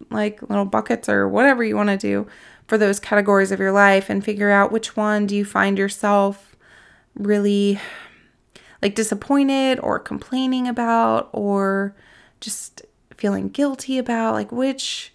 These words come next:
which area do you think you want to just kind of add a little bit more to in the coming month and really work on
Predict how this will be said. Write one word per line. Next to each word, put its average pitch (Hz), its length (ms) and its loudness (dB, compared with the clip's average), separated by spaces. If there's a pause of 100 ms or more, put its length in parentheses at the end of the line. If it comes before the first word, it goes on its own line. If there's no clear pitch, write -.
(420)
which 247 260 -2
area 220 480 4
do 202 120 -6
you 202 80 -2
think 202 340 -2
you 202 600 2
want 196 420 -2
to 190 520 -2
just - 240 -12
kind 233 160 -2
of 214 300 0 (560)
add 208 180 2
a 202 60 2
little 196 480 4
bit 196 160 2
more 185 480 0
to 220 680 -4 (100)
in 208 100 -2
the 190 60 -2
coming 190 340 -4
month 190 240 -4
and 190 180 -4
really 185 340 -2
work 185 280 -6
on 214 440 -2